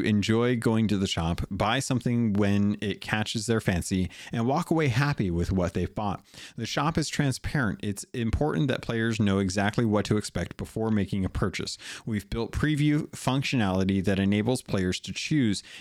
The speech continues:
examine every detail of the cosmetic on their own character before deciding to make a purchase. The best looking cosmetics aren't exclusive to the shop.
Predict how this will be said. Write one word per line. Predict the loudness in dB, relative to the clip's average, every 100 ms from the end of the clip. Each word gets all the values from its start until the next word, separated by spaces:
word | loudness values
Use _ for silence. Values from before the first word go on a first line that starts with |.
| -8
examine | -4 -2 0 0 2 0 -2
every | -2 0 2
detail | 2 2 2 2 2
of | 2 2
the |
cosmetic | 2 2 2 2 2 2 0
on | 0 2
their | 2 2 0
own | 0 0
character | 0 0 0 0 -2
before | -2 0 0
deciding | 2 0 0 0 2 2
to |
make | 2 0
a | -2
purchase. | -2 -4 -4 -8 -12 _ _ _ _ _ -16 -16 -10
The | -4
best | 0 0 0
looking | 0 2 2 2
cosmetics | 2 2 2 2 2 0 -6
aren't | -2 -2 0
exclusive | -2 -2 -4 -2 0 0 -2 -2
to | 0 2
the | 2
shop. | 0 0 0 -4